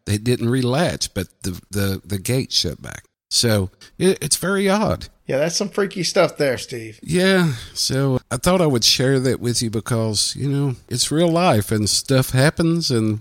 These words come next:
Speaker 1: we can't always explain it, Jerry.
Speaker 2: Ain't that the truth? Just like your other podcast, Falling in Love with People. You can't always explain that either. <laughs>
Speaker 1: I, I tell you what, I, I've pondered on that a lot longer than I have that mountain, and I still haven't figured that out.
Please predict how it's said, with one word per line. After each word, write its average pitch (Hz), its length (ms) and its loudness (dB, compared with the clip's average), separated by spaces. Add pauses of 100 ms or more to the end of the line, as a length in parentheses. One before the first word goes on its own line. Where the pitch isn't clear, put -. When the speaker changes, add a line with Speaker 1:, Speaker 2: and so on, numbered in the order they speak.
(100)
Speaker 1:
we 113 160 -2
can't 131 320 -2
always 127 440 2
explain 120 480 0
it, 90 100 -4
Jerry. 98 400 0
Speaker 2:
Ain't 151 220 -8
that 147 220 0
the 123 80 -10
truth? 120 460 -12 (120)
Just 170 200 0
like 196 220 2
your 175 180 4
other 233 180 2
podcast, 156 520 2
Falling 160 300 0
in 170 80 -2
Love 240 180 -2
with 147 160 -6
People. 123 260 -6
You 123 120 -6
can't 156 180 -4
always 160 220 2
explain 175 320 0
that 190 160 2
either. - 500 0
<laughs> - 500 -6
Speaker 1:
I, 156 460 6
I 135 80 2
tell 156 200 2
you 151 120 8
what, 120 340 2
I, 120 300 -2
I've 127 500 -2
pondered 120 400 0
on 110 200 0
that 117 420 0
a 95 160 -4
lot 113 260 2
longer 123 300 0
than 110 180 -2
I 110 100 0
have 107 280 0
that 101 160 -2
mountain, 92 360 -2
and 90 120 -6
I 90 80 0
still 143 320 4
haven't 69 320 -2
figured 85 300 -2
that 98 200 4
out. 69 260 -2